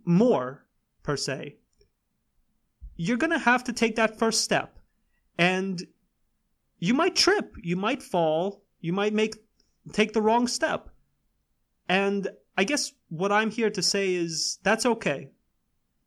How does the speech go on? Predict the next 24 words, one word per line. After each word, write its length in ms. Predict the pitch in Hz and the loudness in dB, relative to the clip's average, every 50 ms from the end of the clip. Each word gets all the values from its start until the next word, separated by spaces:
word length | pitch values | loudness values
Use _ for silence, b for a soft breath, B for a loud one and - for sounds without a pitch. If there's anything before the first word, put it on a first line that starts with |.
| _ _ - | _ _ -4
It's 280 | 175 190 - - - 185 | -4 -4 -2 -4 -2 0
not 260 | 185 214 233 220 - | 0 0 0 0 0
the 120 | 240 233 | -2 -4
end 160 | 233 233 240 | -2 -4 -4
of 100 | 254 240 | -4 -4
the 80 | 262 254 | -4 -2
world. 420 | 226 170 151 143 143 147 147 - - _ _ _ _ _ _ _ _ _ _ _ _ _ _ _ _ _ _ _ _ _ _ _ _ _ _ _ _ _ _ - 156 | 0 0 0 0 0 -2 -6 -8 -16 _ _ _ _ _ _ _ _ _ _ _ _ _ _ _ _ _ _ _ _ _ _ _ _ _ _ _ _ _ _ -4 4
Don't 380 | 139 247 311 330 320 311 320 - - - - _ _ _ _ _ _ _ _ _ _ _ _ _ _ _ _ _ | 6 6 6 6 4 -2 -4 -8 -12 -12 -14 _ _ _ _ _ _ _ _ _ _ _ _ _ _ _ _ _
take 300 | - - 240 247 240 - | 2 2 2 4 4 4
it 260 | 226 214 196 - - - - - - - - - _ _ _ _ - _ _ _ _ _ _ _ _ _ _ - | 4 4 4 2 -2 -6 -6 -6 -8 -10 -14 -20 _ _ _ _ -20 _ _ _ _ _ _ _ _ _ _ -2
too 260 | - - 277 269 233 | 2 4 4 4 4
hard. 440 | - 202 175 143 135 131 - - - - - - - _ _ _ _ - - - _ _ | 2 2 0 0 0 -4 -8 -12 -16 -20 -20 -20 -20 _ _ _ _ -20 -20 -20 _ _
You 120 | - 151 151 | -6 -4 -2
know, 100 | 156 151 | 0 4
you're 140 | 160 196 208 | 4 6 6
gonna 200 | 269 302 311 247 | 6 4 2 2
fall, 400 | - - 226 208 180 160 147 147 | 2 2 4 4 4 2 0 0
you're 100 | 151 156 | -2 -4
gonna 180 | 196 214 208 | -4 -4 -4
scrape 360 | 202 - - 214 214 208 214 | -4 -4 -2 -2 -2 0 0
your 80 | 208 180 | -2 -2
knee, 220 | 185 196 190 165 | 0 0 0 0
you're 180 | 151 143 147 147 | 0 0 -2 -2
gonna 360 | 143 190 202 220 226 233 226 | -2 -2 -2 -2 -2 -4 -6